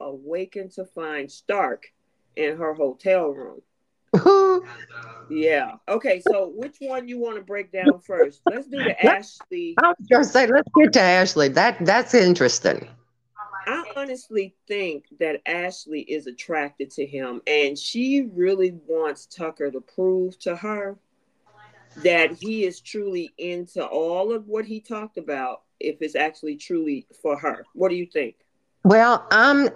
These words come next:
Speaker 2: thinking on the same lines you are, but I have to tell you, I've, I've got this reservation where Ashley's concerned.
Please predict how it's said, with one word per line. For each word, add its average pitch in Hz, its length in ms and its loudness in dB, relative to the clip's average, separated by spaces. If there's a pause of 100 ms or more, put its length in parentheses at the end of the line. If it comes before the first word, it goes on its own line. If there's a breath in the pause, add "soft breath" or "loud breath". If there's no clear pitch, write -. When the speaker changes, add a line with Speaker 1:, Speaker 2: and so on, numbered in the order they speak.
(100)
Speaker 2:
thinking 202 540 6
on 160 180 6
the 147 80 4
same 160 340 4
lines 147 420 6
you 156 200 8
are, 135 120 6
but 139 140 4
I 147 140 4
have 208 240 0 (100)
to 139 60 -6
tell 151 360 4
you, 117 180 -2
I've, 143 300 2 (120)
I've 139 260 0
got 175 380 4
this 131 400 4
reservation 123 1080 2
where 113 240 4
Ashley's 117 640 2
concerned. 117 760 2